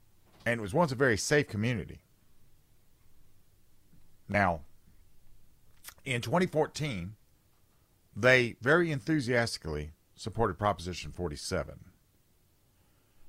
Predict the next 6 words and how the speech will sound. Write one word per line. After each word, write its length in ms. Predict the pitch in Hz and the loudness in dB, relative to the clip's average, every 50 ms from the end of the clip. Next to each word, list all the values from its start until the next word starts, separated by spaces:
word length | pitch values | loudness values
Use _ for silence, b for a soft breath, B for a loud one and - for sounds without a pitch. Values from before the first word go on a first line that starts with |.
| - - - _ - - | -20 -20 -20 _ -8 0
which, 520 | 104 113 113 110 - - - - - - - - _ - - _ _ _ _ _ _ _ - _ _ _ _ _ - | 2 2 2 2 0 -6 -6 -6 -8 -12 -16 -20 _ -20 -20 _ _ _ _ _ _ _ -20 _ _ _ _ _ 2
uh, 280 | 98 98 95 90 85 - _ - _ _ _ _ _ _ _ _ - _ _ _ _ _ _ _ _ _ _ _ _ _ _ _ _ _ _ _ _ _ _ _ _ _ _ _ _ _ _ _ _ _ _ _ _ _ _ _ _ _ _ _ _ _ _ _ _ _ _ _ _ _ _ _ _ _ _ _ _ _ _ _ _ _ _ _ _ _ _ _ _ _ _ _ _ _ _ - - - | 4 4 4 4 2 0 _ -20 _ _ _ _ _ _ _ _ -20 _ _ _ _ _ _ _ _ _ _ _ _ _ _ _ _ _ _ _ _ _ _ _ _ _ _ _ _ _ _ _ _ _ _ _ _ _ _ _ _ _ _ _ _ _ _ _ _ _ _ _ _ _ _ _ _ _ _ _ _ _ _ _ _ _ _ _ _ _ _ _ _ _ _ _ _ _ _ -20 -4 2
even 300 | 170 180 190 190 190 175 | 2 4 4 4 4 4
before 400 | 165 156 - 170 165 156 151 131 | 2 2 2 4 6 6 6 6
twenty 260 | - 127 147 143 123 | 4 0 -2 -2 -2
fifteen, 480 | 101 123 123 113 - - 113 82 - | -2 -2 -4 -4 -4 -6 -6 -6 -8